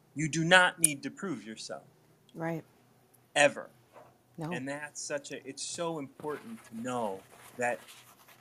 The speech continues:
Speaker 1: and the Tao doesn't need to prove itself. It just, and, and go ahead, laugh at it if you must. That's, that's, that's, that's on you. You know, and that's understanding that what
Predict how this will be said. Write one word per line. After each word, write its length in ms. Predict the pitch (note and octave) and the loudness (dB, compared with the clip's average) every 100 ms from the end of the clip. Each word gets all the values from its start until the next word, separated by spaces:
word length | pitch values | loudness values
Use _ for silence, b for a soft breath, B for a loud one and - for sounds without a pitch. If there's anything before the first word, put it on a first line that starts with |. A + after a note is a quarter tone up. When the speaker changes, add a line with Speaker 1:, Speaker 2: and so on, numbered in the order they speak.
| - - - - | -20 -20 -20 -4
Speaker 1:
and 180 | D3 D#3 | -2 0
the 60 | |
Tao 400 | D3 E3 G3+ A#3 | 0 2 6 6
doesn't 320 | G3+ D3 D3+ C#3+ | 4 -2 -6 -8
need 160 | C3 B2 | -8 -8
to 40 | |
prove 320 | - C3+ A#2 | -10 -10 -8
itself. 440 | G#2+ - B2 G#2 G2 - - | -6 -2 0 0 -4 -14 -10
It 140 | D3 C#3+ | -8 -2
just, 240 | F3 - - | -2 -4 -4
and, 220 | D#3 D#3+ - | -4 -4 -2
and 220 | D#3+ D#3 | -4 0
go 140 | G3+ | 0
ahead, 200 | F#3 G3 D#3 | 0 -2 -2
laugh 320 | F#3+ F#3 F#3+ | -4 -4 -4
at 160 | F3 | -4
it 80 | D#3+ | -4
if 180 | - - | -6 -8
you 60 | D3 D#3+ | -10 -8
must. 340 | E3+ - - - - - D#3+ | -8 -8 -14 -20 -20 -12 -8
That's, 280 | D#3+ - | -8 -10
that's, 360 | D#3 D#3+ D#3+ - | -2 0 0 0
that's, 300 | - E3+ - | 2 2 0
that's 300 | - F3 F3 | 2 2 4
on 180 | C#3 B2 | 0 -2
you. 220 | C#3 F3+ - - - - - | -6 -6 -8 -16 -20 -20 -8
You 80 | C#3+ | -2
know, 100 | D#3+ | -2
and 100 | D#3 | -2
that's 200 | E3+ F#3+ | -4 -6
understanding 680 | G#3 F3+ D3 - E3 E3 D3+ C3 | -8 -10 -12 -10 -10 -8 -10 -8
that 220 | B2 A#2 | -8 -4
what 140 | C#3 | -4